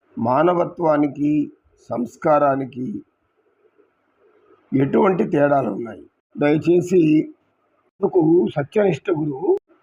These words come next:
సత్యనిష్ట గురువు ఇలా చెప్తున్నాడు, "నీవు అడిగిన రెండు ప్రశ్నలలోనే జవాబు కూడా ఉంది.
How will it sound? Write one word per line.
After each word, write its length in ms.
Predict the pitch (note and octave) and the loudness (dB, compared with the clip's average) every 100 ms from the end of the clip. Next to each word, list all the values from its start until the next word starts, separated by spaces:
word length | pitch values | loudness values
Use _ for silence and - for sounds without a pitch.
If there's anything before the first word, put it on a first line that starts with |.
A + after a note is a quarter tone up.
| _ G3+ | _ -2
సత్యనిష్ట 600 | G3+ G3+ F3+ E3 E3 F3 | -2 2 2 2 2 0
గురువు 640 | D3 D#3 D#3+ B2 D#3+ - - - | 4 4 4 2 -2 -6 -10 -2
ఇలా 140 | D#3 | 2
చెప్తున్నాడు, 640 | D3+ D3 C#3+ D3+ C#3 - - _ _ _ _ _ _ C#3 | 2 0 0 2 2 -2 -10 _ _ _ _ _ _ 2
"నీవు 360 | F3 A3 G3+ D3 | 4 4 2 2
అడిగిన 380 | D#3 F#3+ G3+ | 2 2 0
రెండు 360 | D3 D3 D#3 F3+ | 0 2 2 2
ప్రశ్నలలోనే 1300 | D#3+ D3+ D3 D#3 D3+ D#3 D#3 D#3 D#3+ F#3 E3+ C#3+ D#3 | 2 0 -2 2 4 4 4 4 2 2 2 0 -2
జవాబు 480 | B2 C3+ D#3 D#3+ D#3 | -2 2 4 2 0
కూడా 280 | C3 C3+ | -2 0
ఉంది. 420 | D#3+ B2+ B2 A#2 | 0 -2 -6 -10